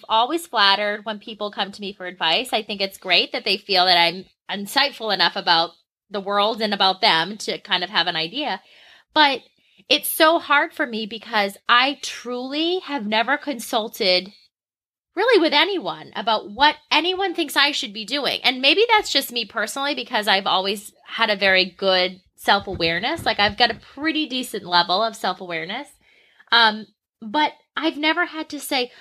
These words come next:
"Okay, well, uh, what kind of a job should I get? What kind of a nurse should I be? What do you think I'd be good at?" Blah, blah, blah. I know what I'm good at. I know what I'm not good at. I know what I love and what I don't. And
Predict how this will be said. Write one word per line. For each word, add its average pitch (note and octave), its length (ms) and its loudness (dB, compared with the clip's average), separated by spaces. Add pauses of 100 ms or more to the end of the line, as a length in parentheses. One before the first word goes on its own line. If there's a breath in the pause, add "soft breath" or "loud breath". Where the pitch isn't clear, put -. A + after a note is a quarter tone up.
(160 loud breath)
"Okay, B3+ 260 -2
well, B3 360 4 (640 soft breath)
uh, - 100 -10
what E4+ 160 4
kind F#4+ 180 4
of F#4 80 2
a - 40 2
job - 260 2
should - 160 -4
I - 60 -2
get? - 300 -8
What D4+ 160 2
kind G4 160 2
of G4+ 120 0
a E4+ 60 0
nurse C#4 180 0
should F3 200 -8
I D3+ 180 -8
be? G2 340 -10
What C4 160 -2
do A4 60 2
you C#5+ 140 2
think A#4 140 -2
I'd F4+ 160 4
be D#4 160 -2
good G#3+ 240 2
at?" G3 300 6 (260)
Blah, A3+ 220 2
blah, G3+ 260 2
blah. F3+ 360 -6 (340)
I D#4+ 140 2
know F4+ 140 2
what A4+ 120 2
I'm E4 120 -4
good F#3 160 0
at. E3 120 0
I F#3 60 -2
know G#3 160 -2
what G3+ 100 -4
I'm F#3+ 100 -2
not C4 240 2
good F#3 140 -2
at. E3 140 0
I F3 80 0
know G3+ 100 -4
what F#3+ 140 0
I F3+ 40 -2
love F3 240 2
and F3+ 100 -6
what E3 80 0
I E3 100 0
don't. F#3 380 2
And G#3 220 -4